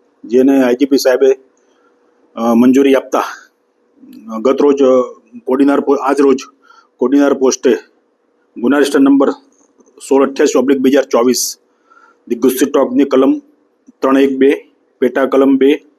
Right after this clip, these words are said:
તથા ત્રણ બે તથા કલમ ત્રણ ચાર મુજબનો ગુનો રજિસ્ટર કરવામાં આવેલ છે. એ ગુનામાં જે આરોપી છે, એમાં જે મુખ્ય આરોપી છે, જે ગેંગ લીડર જે કહેવાય,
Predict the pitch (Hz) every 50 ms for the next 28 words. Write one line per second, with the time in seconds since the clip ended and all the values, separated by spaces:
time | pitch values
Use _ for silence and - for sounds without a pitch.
0 | _ - 120 113 139 139 139 135 139 139 143 139 143 143 139 - 131 135 143 156
1 | 156 131 135 120 139 139 127 - - 135 139 139 139 139 127 131 139 135 131 -
2 | 131 131 131 131 127 123 135 135 131 127 123 139 165 - _ _ _ _ - -
3 | - _ _ _ - 120 131 135 - - 127 123 - 117 120 120 120 120 117 117
4 | 120 120 120 - 120 156 - - _ _ _ _ _ _ _ _ _ _ _ _
5 | _ _ - 143 147 147 143 143 147 151 147 143 143 147 143 127 127 143 143 151
6 | 151 135 - 143 143 - - - - _ _ _ _ _ _ _ _ _ _ _
7 | _ _ _ _ _ _ - - - - _ _ _ _ _ _ _ _ _ _
8 | _ _ _ _ - - - _ - - - - - 120 127 143 147 151 151 151
9 | 151 - - _ _ _ _ _ - - - - - - - - _ _ _ _
10 | _ _ _ _ _ _ _ - - 123 120 147 139 139 139 139 - 170 170 160
11 | 156 156 151 156 160 135 - 156 143 120 123 139 127 127 135 143 143 135 139 -
12 | 147 143 139 143 139 - 120 139 151 123